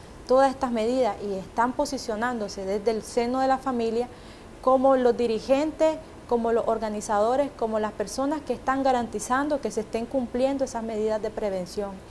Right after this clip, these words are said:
Y eso es importante porque tienen un papel protagónico. Juntos podemos vencer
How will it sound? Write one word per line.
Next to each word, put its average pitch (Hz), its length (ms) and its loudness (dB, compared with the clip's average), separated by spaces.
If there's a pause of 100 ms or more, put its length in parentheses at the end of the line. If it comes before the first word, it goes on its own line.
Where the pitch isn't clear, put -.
(240)
Y 226 100 4
eso 226 200 2
es - 80 -2
importante 262 580 0
porque 226 280 -4
tienen 214 320 -6
un 233 80 -4
papel 220 420 -2 (140)
protagónico. 185 720 -2 (640)
Juntos 339 460 4
podemos 254 460 4
vencer 247 520 2